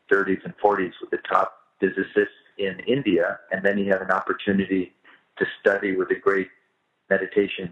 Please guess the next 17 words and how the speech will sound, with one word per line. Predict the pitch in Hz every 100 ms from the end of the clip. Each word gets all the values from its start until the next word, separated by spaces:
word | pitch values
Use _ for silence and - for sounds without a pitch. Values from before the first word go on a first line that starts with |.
| -
teacher, | 95 -
you | 90 90
could | 98
say | - 92 -
scientist | 101 98 - 92 -
of | -
consciousness, | - 104 - 90 - 87 - _ _ _ _ _
and | 104 101 101 98
his, | - 95 -
whose | 107 107 104
name | 101
was | 98 92 - -
Ramananda | 104 107 101 98 101 95 -
Saraswati. | 104 92 - - 110 107 - _ _ _ _ _ -
And | 101
Maharishi | 110 120 117 - 117
became, | 107 - 131 127